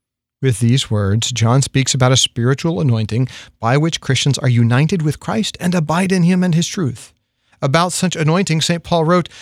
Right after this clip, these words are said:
quote, "And it is God who establishes us with you in Christ,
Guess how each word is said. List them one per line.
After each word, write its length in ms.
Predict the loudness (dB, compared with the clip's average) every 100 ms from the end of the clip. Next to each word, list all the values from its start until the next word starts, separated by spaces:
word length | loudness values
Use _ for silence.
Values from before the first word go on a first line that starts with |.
| -14 -4
quote, 240 | -4 -2
"And 160 | 0 2
it 120 | 4
is 180 | 2 2
God 340 | 2 2 2
who 140 | 2 2
establishes 600 | 2 0 0 -2 -2 -2
us 280 | -2 -2 -2
with 220 | -2 0
you 120 | 0
in 120 | 0
Christ, 440 | -2 -6 -6 -8